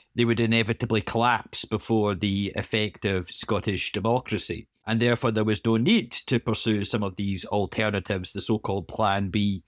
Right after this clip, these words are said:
or any of these types of things. And they wouldn't even brook a debate about different strategies for undertaking the campaign for Scottish independence. It was just kind of a fact that they asserted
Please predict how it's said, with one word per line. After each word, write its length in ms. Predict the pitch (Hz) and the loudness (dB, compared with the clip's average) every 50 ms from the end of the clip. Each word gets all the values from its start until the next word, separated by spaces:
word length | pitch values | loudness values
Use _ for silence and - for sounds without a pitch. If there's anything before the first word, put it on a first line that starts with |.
| _ - - - _ _ | _ -20 -20 -20 _ _
or 160 | - 110 107 | -2 0 2
any 200 | 110 104 101 101 | 2 2 2 0
of 80 | 101 90 | 0 0
these 180 | 101 101 107 - | 0 -2 -2 -2
types 320 | - - 104 104 - - | -2 -2 -4 -4 -4 -6
of 100 | 104 90 | -4 0
things. 440 | - 156 131 95 80 67 - - - _ _ _ | 0 0 0 0 -2 -8 -14 -14 -14 _ _ _
And 160 | - 127 131 131 | 0 2 4 4
they 60 | 135 | 4
wouldn't 280 | 147 196 214 185 - | 4 4 2 2 2
even 300 | - 147 139 123 127 117 | 2 2 4 4 4 2
brook 380 | 110 - 110 131 135 120 - - | 2 2 2 2 2 2 0 -2
a 120 | - 113 113 | -2 -2 -2
debate 880 | - - 113 107 - 151 170 185 131 104 - - - - - - - - _ _ _ _ _ _ _ _ _ _ _ - | 0 -2 -2 0 2 4 6 6 6 4 0 -4 -6 -6 -6 -6 -8 -12 _ _ _ _ _ _ _ _ _ _ _ -4
about 380 | - 113 - 113 113 113 - | -2 0 2 2 0 0 0
different 680 | - 123 110 - - - 101 101 101 95 76 - - - - | 0 0 0 -2 -4 -4 -4 -4 -4 -6 -8 -12 -14 -10 -8
strategies 960 | - - - - 113 107 104 101 - 117 110 117 107 95 92 90 - - - - - - _ - | -8 -6 -2 0 0 0 0 0 0 0 0 2 0 0 0 -2 -4 -8 -10 -14 -20 -20 _ -4
for 120 | - 113 | 0 2
undertaking 600 | 113 110 110 107 104 - - 117 107 - - 104 | 2 2 2 0 0 0 2 0 2 2 0 -2
the 100 | 98 98 | -2 -2
campaign 640 | - - 107 101 98 95 87 - 113 95 92 92 87 | -2 -2 -2 -2 -2 -4 -2 -2 -2 -2 -2 -4 -6
for 300 | - - 104 95 90 87 | -6 -4 -2 -2 -2 -2
Scottish 480 | - - - - 98 101 - - - 117 | -4 -4 -4 -2 -2 -2 -2 -4 -4 -4
independence. 840 | 98 92 - - - 120 110 113 110 117 113 110 - - - - - - - - - _ | -4 -4 -6 -4 0 0 0 2 2 0 0 0 -2 -6 -10 -10 -14 -20 -20 -20 -10 _
It 120 | - 123 | -2 0
was 120 | 123 131 123 | 0 0 2
just 260 | - 143 131 120 - | 2 2 0 0 0
kind 220 | - 131 117 110 | 0 0 0 2
of 100 | 107 98 | 0 0
a 60 | 104 - | 0 -4
fact 640 | - - 143 147 135 107 95 - - - - - _ | -2 0 2 2 2 2 0 -4 -10 -12 -12 -4 _
that 140 | 110 104 78 | -2 -2 0
they 120 | 104 101 | 0 -2
asserted 680 | 101 95 - - 135 139 139 131 - - 76 - - | 0 0 0 2 2 2 2 2 -2 -4 -6 -8 -12